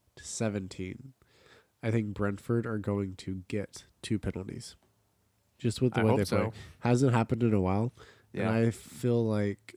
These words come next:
Speaker 2: That's a good
Speaker 1: I'm
Speaker 2: point.
Speaker 1: just, I'm just feeling it, right? That's
Speaker 2: Yeah.
Speaker 1: my little
Speaker 2: Last year they
Speaker 1: projection
Speaker 2: had
Speaker 1: for the
Speaker 2: so
Speaker 1: week.
Speaker 2: many freaking pens.
Speaker 1: They did.
Speaker 2: As, as Kyle would
Speaker 1: Yeah.
Speaker 2: remember, he had Ivan Toney, who literally, I feel like, every week was getting a pen
Speaker 1: Yeah.
Speaker 2: at a certain point, so.
Speaker 1: The pin
Speaker 2: That's also
Speaker 1: merchant.
Speaker 2: another thing, too, about Brentford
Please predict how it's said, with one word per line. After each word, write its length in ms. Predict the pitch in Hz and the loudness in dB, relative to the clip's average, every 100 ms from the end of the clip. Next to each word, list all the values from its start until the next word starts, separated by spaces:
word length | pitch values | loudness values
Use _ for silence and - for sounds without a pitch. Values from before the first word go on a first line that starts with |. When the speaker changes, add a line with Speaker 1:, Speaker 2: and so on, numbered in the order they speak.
| _ | _
Speaker 2:
That's 140 | - | -20
a 20 | - | -14
good 100 | - | -10
Speaker 1:
I'm 80 | 127 | -4
Speaker 2:
point. 40 | 123 | -2
Speaker 1:
just, 220 | 120 - | -2 -4
I'm 140 | 254 127 | -4 0
just 180 | 127 | 2
feeling 260 | - 110 98 | 2 2 0
it, 140 | 95 - _ _ | -6 -12 _ _
right? 240 | 110 107 110 175 | -4 -4 -4 -12
That's 220 | 135 98 - | -8 -8 -4
Speaker 2:
Yeah. 60 | |
Speaker 1:
my 160 | 107 98 98 | -6 -4 -6
little 160 | 131 131 | -4 0
Speaker 2:
Last 340 | 110 120 110 | 2 2 0
year 120 | 117 117 | 0 -2
they 140 | 117 | -2
Speaker 1:
projection 0 | |
Speaker 2:
had 120 | 110 - | -2 -4
Speaker 1:
for 60 | |
the 60 | 107 | -6
Speaker 2:
so 180 | 120 113 | -4 -4
Speaker 1:
week. 60 | |
Speaker 2:
many 140 | 104 104 | -4 -8
freaking 380 | - 101 101 95 | -10 -10 -12 -12
pens. 380 | 95 95 101 - - _ _ _ _ | -12 -12 -18 -20 -20 _ _ _ _
Speaker 1:
They 80 | - 101 | -8 -2
did. 100 | 104 | -2
Speaker 2:
As, 180 | 113 | -2
as 180 | 127 110 | -4 -6
Kyle 280 | - 110 110 | 0 0 0
would 80 | 107 | -4
Speaker 1:
Yeah. 100 | 98 | -4
Speaker 2:
remember, 260 | 101 107 107 | -4 -4 -4
he 120 | 113 | -4
had 300 | 110 110 104 104 | -6 -6 -8 -6
Ivan 340 | 104 104 104 | -6 -6 -10
Toney, 340 | - 104 107 | -8 -8 -6
who 120 | 104 104 | -6 -6
literally, 380 | 104 104 107 | -4 -4 -4
I 40 | 104 | -6
feel 160 | - | -6
like, 160 | 104 - | -8 -8
every 300 | - 107 107 | -12 -10 -10
week 260 | 98 98 - | -12 -14 -14
was 140 | 101 | -14
getting 240 | - 98 98 | -12 -12 -12
a 40 | |
pen 360 | 95 98 98 104 - - | -12 -12 -12 -14 -20 -14
Speaker 1:
Yeah. 280 | 104 95 107 | -10 -10 -8
Speaker 2:
at 100 | 104 | -8
a 40 | |
certain 280 | 98 98 80 | -6 -8 -10
point, 340 | 80 98 95 - | -12 -12 -12 -12
so. 240 | 90 104 - - _ _ _ _ | -10 -10 -14 -20 _ _ _ _
Speaker 1:
The 80 | - | -16
pin 160 | - 104 | -4 -4
Speaker 2:
That's 140 | 120 | 0
also 260 | 151 185 175 | -2 0 0
Speaker 1:
merchant. 120 | - | 0
Speaker 2:
another 180 | 156 160 | -2 -4
thing, 220 | 131 127 | -6 -6
too, 160 | - 127 | -4 -4
about 200 | 117 113 | -4 -4
Brentford 420 | 120 117 104 | -8 -6 -8